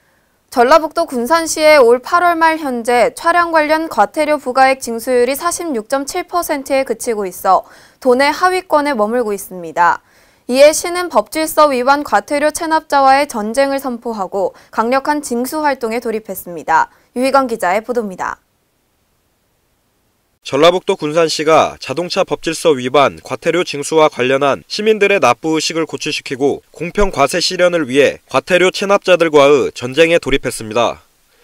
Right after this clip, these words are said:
Speaker 2: 군산시의 고액 체납자 및 고질 체납자의 비율은 매해 증가하고 있으며 올해 팔월 말을 기준으로 총 과태료 부과액은 십팔억여 원이지만 현재까지 절반에도 못 미치는 사십육 퍼센트의 징수율을 보이는 등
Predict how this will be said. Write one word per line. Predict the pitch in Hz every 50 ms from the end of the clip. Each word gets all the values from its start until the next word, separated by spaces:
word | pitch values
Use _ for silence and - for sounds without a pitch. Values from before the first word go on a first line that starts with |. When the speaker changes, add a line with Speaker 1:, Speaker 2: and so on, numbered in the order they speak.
| _ _ _ _
Speaker 2:
군산시의 | _ - 147 151 190 190 185 - - 170 170 170 151 113
고액 | - - 131 151 170 175 -
체납자 | - 202 190 196 - - 165 151
및 | 151 156 147 - -
고질 | - 139 135 175 175
체납자의 | - - 196 190 190 - 175 165 170 170
비율은 | - - 139 139 139 139 147 143 104 78 - _ _
매해 | 123 143 160 196 185
증가하고 | 185 - 135 139 151 165 156 156 151 156
있으며 | 135 - - 123 127 139 139 113 78 - - _ -
올해 | 113 143 175 190
팔월 | - - 202 190 196 190
말을 | 180 165 160 165 -
기준으로 | - - 135 139 147 139 139 139 147 135 98 - - _
총 | - - 226 202
과태료 | - 160 156 - - 175 170 180 165
부과액은 | - 135 127 143 147 139 135 120 143 135 101 73 -
십팔억여 | - - 226 - - - 202 202 208 190 160 143 139
원이지만 | 147 151 139 139 131 - 135 139 139 123 90 - - _
현재까지 | - 208 208 214 - - 196 185 196 185
절반에도 | - 139 131 135 156 160 165 156 151 147
못 | 131 123
미치는 | 123 135 143 - - 139 135 139 120 92 -
사십육 | - 202 202 - 233 208 175 156 -
퍼센트의 | - 165 151 165 147 - 160 160 165 160
징수율을 | - - 135 127 - 160 143 147 147 147
보이는 | 143 - 127 123 131 131 127 123
등 | 127 135 113 85